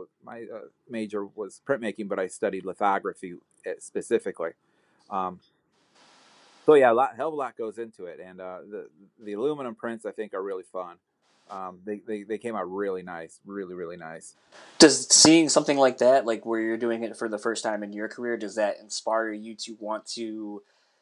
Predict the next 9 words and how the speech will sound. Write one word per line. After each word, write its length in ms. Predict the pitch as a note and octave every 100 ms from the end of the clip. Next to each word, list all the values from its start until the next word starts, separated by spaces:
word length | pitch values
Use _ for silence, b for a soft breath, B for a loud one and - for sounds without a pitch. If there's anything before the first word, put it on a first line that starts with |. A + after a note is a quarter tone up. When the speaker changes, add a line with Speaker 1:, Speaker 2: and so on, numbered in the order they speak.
| _ _ _ _
Speaker 2:
figure 540 | - - C3 B2 B2
out 160 | A#2 A2
new 180 | A2+ A#2
ways 280 | A2 A2 -
to 100 | G#2+
work 260 | G2+ A2
in 120 | G#2+
that 200 | G2+ G2
medium? 480 | G2+ G2 A2 C#3+ E3+